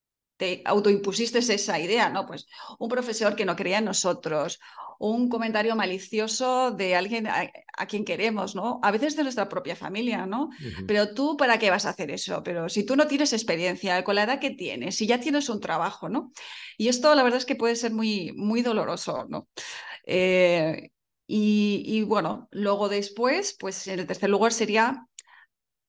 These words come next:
Speaker 1: analizar, ¿no? Esa creencia limitante, ¿no? O esas creencias limitantes, ¿no?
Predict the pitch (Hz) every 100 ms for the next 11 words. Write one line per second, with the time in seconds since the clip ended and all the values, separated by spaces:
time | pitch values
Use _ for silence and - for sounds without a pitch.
0 | _ _ _ _ _ _ _ - 214 220
1 | 214 214 247 214 196 202 294 - _ _
2 | _ _ _ _ - 226 262 233 208 202
3 | 202 160 117 - - - 202 339 - -
4 | 175 175 - 151 143 - - - 120 -
5 | 127 214 269